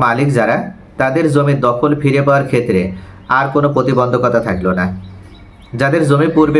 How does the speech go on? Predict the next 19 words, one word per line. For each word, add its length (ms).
বেদখল 440
করা 200
হয়েছে, 280
যাদের 280
জমি 180
অন্যায়মূলকভাবে 720
যারা 140
জোর 220
জবরদখল 520
করে 200
নিয়েছিল, 320
এখন 160
সেই 180
সকল 180
প্রকৃত 280
ভূমি 200
মালিক 300
যারা, 180
তারা 160